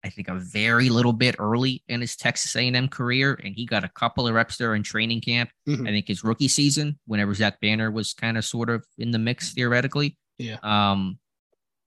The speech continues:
Speaker 1: but I, I would just make him probably more the swing guy.
Speaker 2: Yeah, that's kinda where I'm at. I mean, again, it goes back to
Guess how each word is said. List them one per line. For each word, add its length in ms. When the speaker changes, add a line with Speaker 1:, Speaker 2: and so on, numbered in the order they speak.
Speaker 1:
but 320
I, 100
I 160
would 160
just 140
make 180
him 180
probably 280
more 160
the 80
swing 240
guy. 220
Speaker 2:
Yeah, 140
that's 140
kinda 260
where 180
I'm 140
at. 180
I 40
mean, 340
again, 280
it 100
goes 200
back 240
to 220